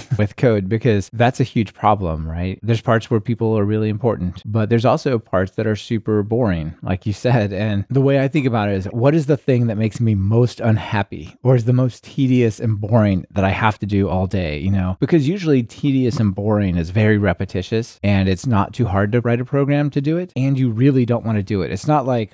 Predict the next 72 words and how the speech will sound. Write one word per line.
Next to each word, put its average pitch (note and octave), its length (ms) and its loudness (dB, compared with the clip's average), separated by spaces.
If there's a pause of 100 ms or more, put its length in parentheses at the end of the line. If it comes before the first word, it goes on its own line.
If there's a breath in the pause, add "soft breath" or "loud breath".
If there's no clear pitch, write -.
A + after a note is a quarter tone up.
"Oh, D#3+ 220 0
I A#2+ 100 0
really D3+ 340 0
enjoyed B2+ 480 0
writing G#2 560 0
those A2 260 2
articles, G2+ 560 0
but A#2 120 -2
now B2 220 0
the C#3+ 180 0
A C3+ 120 4
I C#3 180 2
writes F2 320 -4
them," E2+ 180 -8
right? F#2 140 -6
You C#3+ 80 2
know, D3+ 80 4
not D3 240 2
that B2 220 0
kind A2 200 -4
of F#2+ 100 -2
stuff. G2 200 -4
It's G#2+ 140 -4
like, A2 160 -2
"I G#2+ 80 -2
really C#3 460 2
hated B2+ 320 0
copying A#2 480 0
the C3+ 80 0
numbers B2+ 280 2
from A2 200 -2
this D3 200 2
spreadsheet G#2 520 0
over G#2+ 220 0
to F2+ 80 0
that G#2 240 2
spreadsheet F2+ 600 -4
all A2+ 180 4
the G#2+ 80 -2
time. G2 480 0
Now A#2 200 2
I A#2 60 2
just G#2 120 -2
push - 160 -4
a A2 60 2
button G#2+ 280 2
and F2+ 160 -2
it's D#2+ 140 -10
done." G2+ 240 -4
You C#3+ 100 2
know C#3+ 60 4
what C3 60 2
I B2 40 0
mean? A#2+ 120 -2
That C3+ 200 -2
kind C3+ 220 0
of A2 80 0
stuff G#2 260 2
is G2+ 180 -6
really A2+ 320 2
the F#2 220 -4
low-hanging A2 580 2
fruit G2 260 -2
that E2+ 160 -2
people G#2 280 -2
can F2+ 260 -4
go F#2 260 2
and E2+ 120 0
find F2+ 540 0
ways F#2+ 340 0
to F#2+ 140 -8
just F2 220 -12